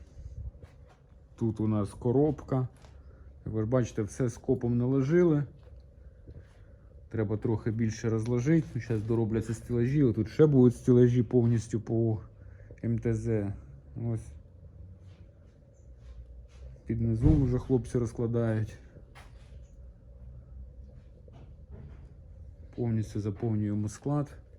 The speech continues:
По запчастинам, по М Т З. Різні підшипники.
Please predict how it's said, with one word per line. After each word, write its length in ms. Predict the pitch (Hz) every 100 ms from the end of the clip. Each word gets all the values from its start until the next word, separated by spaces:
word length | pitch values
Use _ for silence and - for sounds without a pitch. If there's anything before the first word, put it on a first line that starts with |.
| - - - - - - - - - -
По 180 | 113
запчастинам, 680 | 101 104 - 104 - 151 117
по 140 | 98 107
М 120 | 101
Т 120 | 117
З. 340 | 104 131 139 - - - - - - - - - -
Різні 360 | 123 123 110 107
підшипники. 840 | 113 104 - 160 156 139 143 131